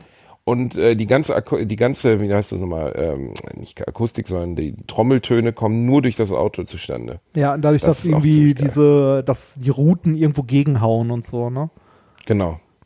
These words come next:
Speaker 2: Ja, das fand ich auch sehr gut, aber, äh, das ist so, die Idee ist beeindruckend,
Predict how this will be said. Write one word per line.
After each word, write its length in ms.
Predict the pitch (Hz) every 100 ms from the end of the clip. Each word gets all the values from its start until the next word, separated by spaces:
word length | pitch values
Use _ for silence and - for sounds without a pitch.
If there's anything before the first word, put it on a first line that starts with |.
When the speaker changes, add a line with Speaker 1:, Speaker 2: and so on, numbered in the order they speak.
| _
Speaker 2:
Ja, 200 | 143 - _ -
das 160 | 143
fand 180 | - 156
ich 80 | -
auch 140 | 95 -
sehr 300 | 135 131 127
gut, 500 | 117 135 143 135 -
aber, 680 | 143 143 143 139 139 123 151 180 165 - _ _ _
äh, 40 | - -
das 240 | 160 147
ist 120 | 190 185
so, 220 | 185 156
die 160 | 139 160
Idee 220 | 143 208
ist 120 | -
beeindruckend, 580 | - 165 175 170 160 160